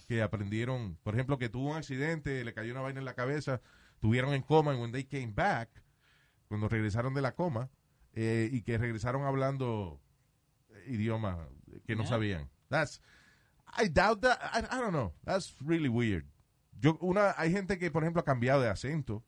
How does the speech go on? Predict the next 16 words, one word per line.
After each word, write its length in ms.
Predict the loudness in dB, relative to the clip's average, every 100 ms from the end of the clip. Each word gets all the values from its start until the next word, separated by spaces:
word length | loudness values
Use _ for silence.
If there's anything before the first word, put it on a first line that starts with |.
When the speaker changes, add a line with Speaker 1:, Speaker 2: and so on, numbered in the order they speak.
| _ -8
Speaker 1:
y 200 | -4 -4
eso 400 | -2 0 0 -4 _ _ _ _
es 120 | -6 -4
como 420 | -2 0 2 0
un 460 | 0 -2 -4 -6 -10 _ -12
speech 320 | -6 -6 -6
impediment. 520 | -2 0 0 -2 -8 _ _ _ -20 _ -10
De, 140 | -6 -6
después 200 | -4 -6
que 80 |
tú 80 | -6
tienes 200 | -8 -8
un 40 | -6
daño 220 | -8 -6
cerebral, 480 | -4 0 2 0
Speaker 2:
Mm. 40 | 0